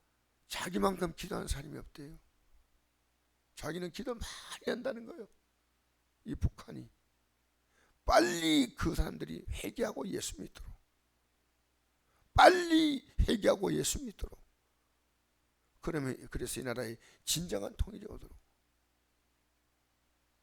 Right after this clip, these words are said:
여러분, 우리는 이 땅에 살면서요, 하나님이 원하시는 삶이 있습니다.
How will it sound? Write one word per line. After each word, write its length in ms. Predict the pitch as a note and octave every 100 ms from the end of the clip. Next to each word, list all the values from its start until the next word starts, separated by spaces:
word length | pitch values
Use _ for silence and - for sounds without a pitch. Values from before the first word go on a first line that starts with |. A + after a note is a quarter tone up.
| _ _ _ _ _ - - - A2+
여러분, 560 | A2 A2 G#2 G#2 E2 _ _ - - - -
우리는 280 | B2 B2 A2
이 80 | -
땅에 280 | - B2+ A#2+
살면서요, 800 | - G#2 A2 A2 - A2+ B2+ - _ _ _ _ _
하나님이 580 | - - - D#3 D#3 D3
원하시는 540 | A#2+ B2+ C3+ - -
삶이 220 | - - B2+
있습니다. 580 | A2+ - - D3+ -